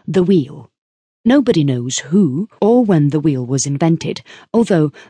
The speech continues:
much has become known of its exact dating. This single invention that changed the course of human history sadly does not know its own inventor. Finally,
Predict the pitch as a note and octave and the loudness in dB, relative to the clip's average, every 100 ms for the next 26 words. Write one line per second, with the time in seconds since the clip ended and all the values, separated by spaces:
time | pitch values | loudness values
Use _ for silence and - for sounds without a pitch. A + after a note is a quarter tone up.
0 | - G3+ G3+ - - F#3+ E3+ G#3 F#3 F3+ | -2 2 2 0 -2 -2 -2 -2 2 4
1 | F#3 E3 A#2+ A#2+ B2 C#3 - - D#3 - | 4 2 0 -4 -6 -6 -6 -8 -6 -8
2 | A#2+ - - D3+ C3 - E3 A#2+ _ _ | -10 -14 -4 -4 -4 -8 -10 -12 _ _
3 | _ _ _ - F#3 G3 - - - A#3+ | _ _ _ -6 -2 0 0 -2 0 2
4 | A#3 A3+ G#3 F3+ E3+ - C3+ B2+ - C3+ | 4 4 4 4 2 0 -2 -2 -6 -8
5 | - - E3+ C#3 C#3 E3+ - D3+ B2+ - | -4 0 0 0 -4 -4 -2 -2 -4 -8
6 | C#3 - C#3+ C3+ A#2+ G3+ - - C3+ B2 | -6 0 0 0 -2 -4 -4 -4 -4 -4
7 | - - - - A3+ A3+ G#3+ F#3 F#3 G#3+ | -8 -20 -12 -2 -2 2 0 2 0 0
8 | A#3 - F#3 C3 A#2 A#2+ - C#3+ - - | -2 0 0 0 -4 -10 -10 -8 -4 -2
9 | C#3 C3 C3 C3+ C#3+ B2 - - - _ | 0 0 -2 -2 -2 -4 -8 -14 -18 _
10 | _ _ _ _ - G#3 G#3 D#3 C#3 | _ _ _ _ -2 2 4 2 0